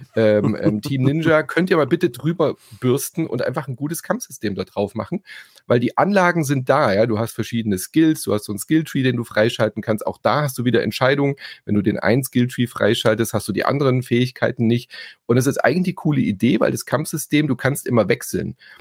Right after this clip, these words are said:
Speaker 1: ja, das hat so, so Brawler-Mechanik, dass du eben wechselst zwischen ihm und ihr und sie hat halt Geisterfähigkeiten. Das heißt, du kannst dann im Angriff, während er schlägt, wechseln in die Geister-, ähm, Rolle und
Speaker 2: Mhm.
Speaker 1: dann einen Superschlag zusammen machen, dass die so einen Koop-Move machen.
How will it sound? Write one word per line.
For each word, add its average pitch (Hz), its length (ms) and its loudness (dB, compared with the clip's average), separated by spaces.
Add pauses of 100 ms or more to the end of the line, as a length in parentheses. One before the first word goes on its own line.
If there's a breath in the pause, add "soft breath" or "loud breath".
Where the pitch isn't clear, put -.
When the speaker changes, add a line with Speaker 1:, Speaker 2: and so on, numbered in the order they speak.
(120)
Speaker 1:
ja, 110 140 2
das 143 160 0
hat 127 120 0
so, 107 160 0 (120)
so 95 140 -4
Brawler-Mechanik, 160 960 0
dass 117 160 0
du - 80 -4
eben 104 280 0
wechselst 143 420 -2
zwischen 110 280 -4
ihm 165 340 -2
und - 260 -2
ihr 156 380 2
und 113 160 -2
sie 127 160 -2
hat 131 120 0
halt 113 160 0
Geisterfähigkeiten. 95 920 -2
Das - 100 -12
heißt, 98 140 -4
du 104 60 -6
kannst 127 320 -2
dann 113 180 2 (360 loud breath)
im 151 220 0
Angriff, 156 600 0
während 127 380 2
er 120 140 4
schlägt, 127 500 0
wechseln 131 340 0
in 107 140 -2
die 104 120 -2
Geister-, 156 600 0 (420 loud breath)
ähm, 123 440 0
Rolle 147 500 0 (260)
und 131 260 0 (140)
Speaker 2:
Mhm. 107 140 -6
Speaker 1:
dann 120 220 0
einen 117 120 0
Superschlag 107 640 -4
zusammen 92 340 -4
machen, 85 220 -8
dass 90 120 -6
die 104 100 0
so 101 80 -2
einen 92 80 -4
Koop-Move - 560 -2
machen. - 320 -6